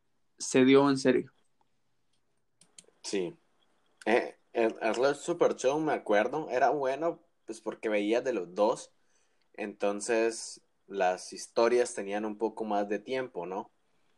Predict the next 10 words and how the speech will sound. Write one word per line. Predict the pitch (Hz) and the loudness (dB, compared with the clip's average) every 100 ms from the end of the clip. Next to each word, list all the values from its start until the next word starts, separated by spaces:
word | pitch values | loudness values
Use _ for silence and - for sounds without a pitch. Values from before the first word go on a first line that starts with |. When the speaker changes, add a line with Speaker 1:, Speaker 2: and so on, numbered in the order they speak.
| _ _ _ _ _ _ _ _ _ - - | _ _ _ _ _ _ _ _ _ -20 -2
Speaker 2:
Y | 151 | 0
po-, | 151 120 | 2 0
porque | 107 104 104 | 0 2 2
todos | - 107 117 | 6 8 8
se | 117 | 6
compartían | 110 98 - 87 - 104 107 | -2 0 2 2 2 -2 0
prácticamente | 110 107 113 101 92 98 98 101 | 0 0 -2 -6 -4 -6 -2 -2
la, | 95 90 85 - | 0 -2 -4 -12
la | 90 90 | -14 -14
misma, | 92 101 98 107 98 95 | -12 -14 -6 -2 -2 -2